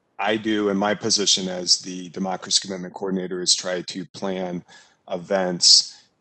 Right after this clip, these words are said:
and, um, try to promote civic learning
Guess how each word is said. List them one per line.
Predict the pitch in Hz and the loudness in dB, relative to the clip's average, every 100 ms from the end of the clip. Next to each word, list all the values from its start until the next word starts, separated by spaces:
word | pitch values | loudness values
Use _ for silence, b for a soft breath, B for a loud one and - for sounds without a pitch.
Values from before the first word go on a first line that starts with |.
| - | -4
and, | 98 92 90 87 87 | -2 0 -2 -2 -4
um, | 85 82 50 52 50 - - _ _ _ | -4 -4 -6 -8 -10 -12 -16 _ _ _
try | - 101 101 | -2 2 0
to | 90 110 95 | 0 -4 -4
promote | - 101 107 104 - - | 0 2 4 2 -2 4
civic | - 127 110 104 - - - | 8 8 4 0 -2 -16 -8
learning | 113 113 107 104 101 | 0 4 4 4 2